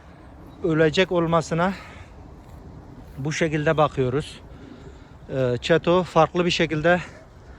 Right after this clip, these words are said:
e, canlılığını, yaşamını değil de canlılığını farklı bir şekilde devam ettirecek.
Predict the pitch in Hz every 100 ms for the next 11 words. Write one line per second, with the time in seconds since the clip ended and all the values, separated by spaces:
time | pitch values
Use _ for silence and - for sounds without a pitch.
0 | - - - - 160 135 139 131 123 131
1 | 151 151 156 156 156 165 165 147 139 147
2 | 151 160 175 190 147 147 147 151 151 151
3 | 175 170 - - 147 - 170 170 147 139
4 | 143 175 - - - - - - 127 147
5 | 170 151 - 131 123 151 -